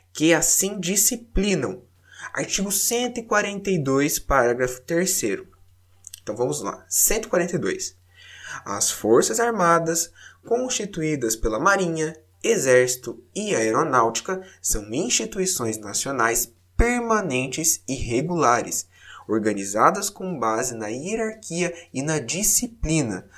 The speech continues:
sob a autoridade suprema do Presidente da República, e destinam-se à defesa da pátria, à garantia dos poderes constitucionais e por iniciativa de qualquer destes, da lei e da ordem.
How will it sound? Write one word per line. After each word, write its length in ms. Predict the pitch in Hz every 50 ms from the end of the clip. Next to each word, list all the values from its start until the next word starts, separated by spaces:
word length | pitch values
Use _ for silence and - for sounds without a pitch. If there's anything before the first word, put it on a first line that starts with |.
| - - -
sob 400 | - - - 123 117 104 104 107
a 100 | 101 104
autoridade 920 | 113 151 175 - - - - 226 214 214 196 135 107 117 107 110 110 107 -
suprema 600 | - - - - - - - - 190 233 247 240
do 100 | 214 226
Presidente 800 | 220 - 185 165 139 120 117 101 98 98 110 123 185 240 - -
da 120 | 202 226
República, 720 | 240 262 277 - - 160 151 151 156 156 156 - 165 160 - - - - - - - -
e 100 | - 214
destinam-se 720 | 180 131 110 - - - - 139 156 190 196 202 - -
à 60 | 185 165
defesa 420 | 147 123 - - - 117 - 156
da 140 | 151 175 175
pátria, 720 | - - _ _ 139 143 147 139 - - - - - - - - - - - _ -
à 140 | 92 92
garantia 680 | - 95 101 135 170 165 147 127 - - 156 180 254 277
dos 140 | 277 254 -
poderes 540 | - - 202 185 131 127 127 123 117 - -
constitucionais 1080 | - - 151 196 262 254 - 254 - 226 220 - 269 247 226 170 156 160 160 - - - - - - - -
e 100 | - 113
por 280 | 113 - - 110 104 110
iniciativa 880 | 139 202 240 262 262 - - 277 262 - - - 170 165 160 170 170
de 160 | 147 123 135 135
qualquer 600 | - - 143 127 - - - 131 139 170 147 113
destes, 640 | 110 107 107 107 - - - - - - - _ _ _ _ _ _ -
da 160 | 104 107 104
lei 460 | 92 98 101 120 147 170 185 - - - - _ _ _ _ _ -
e 100 | 107 101
da 180 | 113 110 107
ordem. 440 | 101 104 104 98 90 92 - -